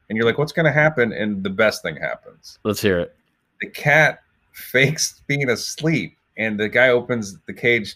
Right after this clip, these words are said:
Speaker 1: the, the, the worker opens the cage to feed him, <laughs> and it just hightails it out of the
Speaker 2: <laughs>
Speaker 1: escapes. Like, it's, it was faking being asleep. It's incredible.
Speaker 2: 'Cause I, the cat obviously knew that the troll was starting to really win the audience over.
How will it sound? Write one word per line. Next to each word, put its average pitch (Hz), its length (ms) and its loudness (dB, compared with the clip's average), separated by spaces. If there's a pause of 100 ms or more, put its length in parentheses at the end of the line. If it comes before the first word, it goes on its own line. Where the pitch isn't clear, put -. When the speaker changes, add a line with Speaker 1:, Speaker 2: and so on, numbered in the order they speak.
(120)
Speaker 1:
the, 92 160 -6
the, 98 240 -6
the 101 80 -4
worker 117 240 0
opens 110 200 -4
the 92 60 -12
cage 104 240 -2
to 92 80 -8
feed 131 400 -2
him, 104 440 -4 (320)
<laughs> - 340 -14
and 131 160 0
it - 200 0 (200)
just - 240 -6
hightails 151 720 2
it 107 140 4
out 123 240 4
of 117 140 2
the - 340 0 (380)
Speaker 2:
<laughs> - 0 - (140)
Speaker 1:
escapes. - 840 0 (600)
Like, 143 140 4
it's, 147 200 2
it 147 120 2
was 143 160 0
faking 160 460 2
being 135 180 4
asleep. 120 460 -2 (100)
It's 120 120 -10
incredible. - 600 -6 (100)
Speaker 2:
'Cause 156 180 6
I, 160 140 8
the 160 220 2
cat 196 300 8
obviously 151 480 6
knew 127 180 8
that 117 140 -4
the 107 80 2
troll 123 320 6
was 110 140 2
starting 110 360 4
to 98 220 4
really 110 280 6
win 104 200 6
the 95 100 4
audience 90 420 4
over. 101 460 2